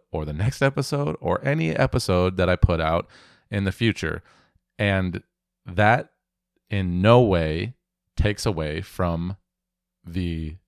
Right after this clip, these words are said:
extremely positive experience that I had today of logging in and seeing that thousands of people had wanted to hear what I had to say and hopefully gotten something out of it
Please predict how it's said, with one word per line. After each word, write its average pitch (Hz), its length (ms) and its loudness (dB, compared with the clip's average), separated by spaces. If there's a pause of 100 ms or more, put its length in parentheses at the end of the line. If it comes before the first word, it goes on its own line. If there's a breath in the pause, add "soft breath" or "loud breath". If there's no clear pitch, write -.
(160)
extremely 117 800 -2
positive 80 720 -2 (260 soft breath)
experience 80 640 -4
that 80 160 -4
I 78 60 -2
had 80 320 -2
today 73 460 -6 (340 soft breath)
of 78 180 -4
logging 85 440 2
in 76 260 -2 (320 soft breath)
and 82 180 -8
seeing 85 480 -4 (200)
that 73 460 -8 (200)
thousands 98 400 6
of 82 140 -4
people 80 560 -6 (300 soft breath)
had 76 580 -8 (180)
wanted 90 420 -2
to 110 80 0
hear 101 220 0
what 107 140 0
I 107 60 4
had 110 240 0
to 113 100 0
say 120 440 -2 (340 soft breath)
and 123 140 -2
hopefully 131 680 0 (140)
gotten 107 320 2
something 117 340 -4
out 127 160 -4
of 82 100 -4
it - 220 -6